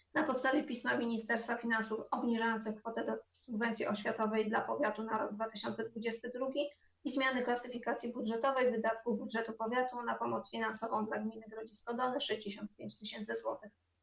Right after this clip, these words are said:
Przesunięcia wydatków między paragrafami w ramach rozdziału, między rozdziałami w ramach działu oraz między działami zgodnie ze złożonymi wnioskami na łączną kwotę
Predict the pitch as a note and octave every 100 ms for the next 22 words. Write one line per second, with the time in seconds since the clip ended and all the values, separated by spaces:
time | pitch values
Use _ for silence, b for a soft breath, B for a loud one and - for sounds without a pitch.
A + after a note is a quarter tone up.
0 | _ _ _ - C4 C4 C#4 C#4+ C#4 B3+
1 | A#3+ B3 A#3+ B3 A#3+ A3 A3+ A3 G3+ A#3+
2 | A3+ A#3+ A#3+ A#3 A#3+ A3+ G#3 F#3+ G#3 A#3+
3 | C4 B3 B3 B3+ C4+ A#3+ A3+ G#3 A3 -
4 | - G#3+ G#3+ A3+ - B3+ A#3+ A#3 B _
5 | - B3+ B3 A#3+ A#3 A3+ A3+ A#3 A#3+ A#3+
6 | G#3+ A#3+ A#3 A3 A3+ A3+ A#3 A#3 A#3 A#3+
7 | B3 B3 C4+ B3+ B3 A#3+ A3 A3 - A3
8 | - - - A#3+